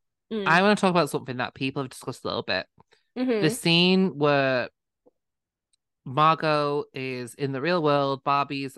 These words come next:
Speaker 2: out here and it's like, "Oh God, this is all fucking awful." Which, like,
Speaker 1: Mm-hmm.
Speaker 2: girl, tea. Um,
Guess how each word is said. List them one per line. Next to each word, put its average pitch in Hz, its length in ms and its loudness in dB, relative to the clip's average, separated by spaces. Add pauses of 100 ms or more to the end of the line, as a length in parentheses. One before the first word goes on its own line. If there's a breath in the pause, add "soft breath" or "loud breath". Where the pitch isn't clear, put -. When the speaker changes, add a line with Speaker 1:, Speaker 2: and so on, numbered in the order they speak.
Speaker 2:
out 139 240 -4
here 131 180 -8
and 127 120 -10
it's 123 120 -12
like, 123 220 -6
"Oh 135 140 -8
God, 117 200 -12
this - 160 -16
is 139 100 -14
all 113 220 -12 (500)
fucking 131 220 -12
awful." 117 520 -12 (140)
Which, - 140 -8
like, 220 240 0
Speaker 1:
Mm-hmm. 190 100 -8
Speaker 2:
girl, 113 440 -8 (1000)
tea. - 300 -14 (600 soft breath)
Um, 135 500 -2